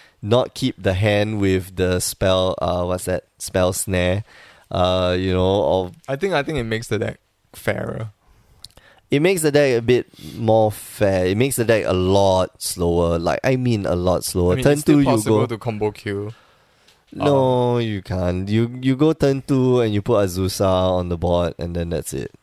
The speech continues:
Speaker 1: Like, then, then turn three,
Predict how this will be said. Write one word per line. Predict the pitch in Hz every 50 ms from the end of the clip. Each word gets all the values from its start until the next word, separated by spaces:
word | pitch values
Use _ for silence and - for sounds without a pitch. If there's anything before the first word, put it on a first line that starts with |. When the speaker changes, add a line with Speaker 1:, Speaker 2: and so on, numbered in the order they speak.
| _ -
Speaker 1:
Like, | 85 90 87 - - - _ _ _ _ _ _ _ _ _ -
then, | 92 92 92 87 90 90 90 90 90 92 98 - -
then | 110 107 110 113 113
turn | - 160 147 143 143 139 _
three, | - 143 127 131 131 123 123 120 120 117 117 123 -